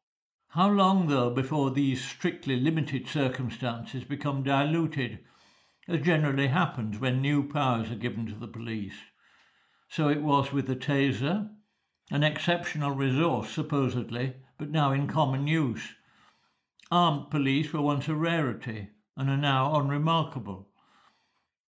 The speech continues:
The earliest use of anti-terrorism procedures was against the eighty-year-old who spoke out of turn at a Labour Party conference. This dove-grey force will get bored and start itching for action.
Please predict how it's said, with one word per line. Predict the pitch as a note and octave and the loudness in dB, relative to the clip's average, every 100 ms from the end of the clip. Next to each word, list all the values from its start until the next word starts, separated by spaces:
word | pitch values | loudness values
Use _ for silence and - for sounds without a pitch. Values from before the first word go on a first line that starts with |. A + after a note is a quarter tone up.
| _ _ - | _ _ -8
The | C#3+ D#3 | 0 4
earliest | F3 G3 D3+ C#3 - C3+ | 4 4 4 2 -2 -2
use | E3 F#3+ C#3+ | 0 2 0
of | C3 | 0
anti-terrorism | A#2 A2+ B2 C#3 B2 A#2 A2+ G#2 A#2+ | 0 -2 -4 0 0 0 -2 -2 -4
procedures | A2+ C3+ - C3+ G#2 C3 C3 - - - - | -6 -6 -2 -2 0 -2 -4 -8 -20 -14 -4
was | C#3+ | -2
against | C#3+ D3+ - | 2 0 0
the | E3 | 0
eighty-year-old | D3 F3 - D#3+ B2+ A#2+ A#2 A#2+ | 2 2 2 2 2 2 2 0
who | G2+ C3+ | 0 -4
spoke | - D#3 D#3 D#3 | -4 -2 0 2
out | D3 C3+ | 2 0
of | C3 | -4
turn | - D3+ C3 C3 | -4 0 2 0
at | C3+ | 0
a | D#3 | 0
Labour | C#3+ C3+ C3 | 2 0 0
Party | C#3+ C#3+ C3 C#3+ | -2 -2 -2 -4
conference. | D#3+ F3 E3 - A#2+ G#2 - - _ _ _ _ _ _ _ _ - | -2 -2 -2 -4 -2 -2 -4 -16 _ _ _ _ _ _ _ _ -4
This | E3 D3+ | -2 -2
dove-grey | D#3 F3+ D#3+ C#3+ E3 D3 | 2 2 2 2 4 4
force | C#3 F#3 E3+ C#3 C3+ | 2 2 4 4 2
will | D#3+ C#3 | 0 0
get | D3+ C#3+ | 0 0
bored | D#3+ F#3 B2+ B2 B2 - _ _ - | 0 2 2 2 -2 -12 _ _ -14
and | D3+ - | -10 -4
start | F3+ D#3 D3+ | 2 2 2
itching | E3+ - E3+ D3+ | -2 -2 -2 -2
for | C3 E3 | -2 -2
action. | C#3+ B2+ - A#2+ G#2+ | -2 -6 -10 -8 -8